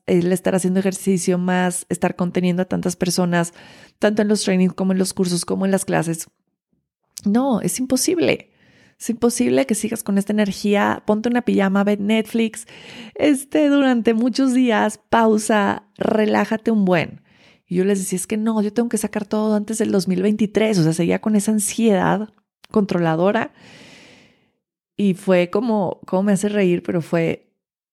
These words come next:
"A ver, todos vamos a estar muy agobiados de que Luz no sacó sus cosas el primero de enero del dos mil veintitrés". No, nos vale madres. <laughs> Nadie se va a dar cuenta.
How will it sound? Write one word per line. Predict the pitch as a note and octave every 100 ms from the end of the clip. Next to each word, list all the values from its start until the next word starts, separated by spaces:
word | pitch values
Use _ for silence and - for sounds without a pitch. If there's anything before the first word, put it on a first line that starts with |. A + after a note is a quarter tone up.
| -
"A | G3
ver, | G3 D3 - _ _ _ _ _ _ _ _ _ _ _ -
todos | C4+ C4+ C4
vamos | A3 G#3
a |
estar | F#3+ F#3+ F#3
muy | G3+ A#3 A3 A3+ -
agobiados | A3+ G3+ F#3+ F3+ F3+
de | F3+
que | F3+
Luz | F3+ F3+ F3+
no |
sacó | F#3 F#3+ E3+
sus | E3+ -
cosas | E3 D#3+ D#3+
el | E3+
primero | D#3+ E3 D#3+ E3
de | E3
enero | D#3 D#3 D#3+
del | D#3
dos | D3+
mil | D#3 D#3+
veintitrés". | D#3+ D#3 - F3 E3+ -
No, | A3 D4 C4+ - _ _ -
nos | A3 A3
vale | C4 D#4+
madres. | E4+ F4 A#3+ - - _ _
<laughs> | - - - G3+ _ A3 C4 C#4 - - - - - _ _ _
Nadie | G3 E4 F4 F#4+
se |
va | F#4
a | D#4+
dar | D#4
cuenta. | D#4+ D4+ D4+ A#3 G3+ -